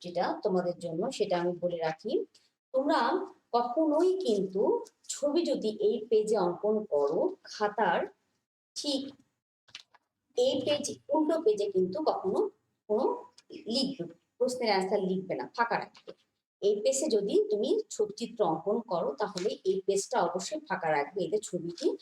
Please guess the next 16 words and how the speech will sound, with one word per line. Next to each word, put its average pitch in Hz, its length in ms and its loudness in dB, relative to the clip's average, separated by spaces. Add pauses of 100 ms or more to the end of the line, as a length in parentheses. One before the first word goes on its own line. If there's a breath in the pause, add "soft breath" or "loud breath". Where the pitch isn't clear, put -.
(260 loud breath)
নষ্ট 415 320 0
হয়ে 202 320 2
যায়, 285 160 2 (100)
দেখতেও 190 340 0
খারাপ 202 340 0
দেখা - 220 -12
যায়। - 200 -20 (520 soft breath)
আচ্ছা, - 320 -6 (520)
তো 220 40 4 (160)
তোমাদেরকে 254 420 0
এই 220 80 0
জিনিসগুলো 240 400 0
একটু 233 180 0
মনে 208 240 2
রাখতে 185 320 0
হবে। 185 320 -2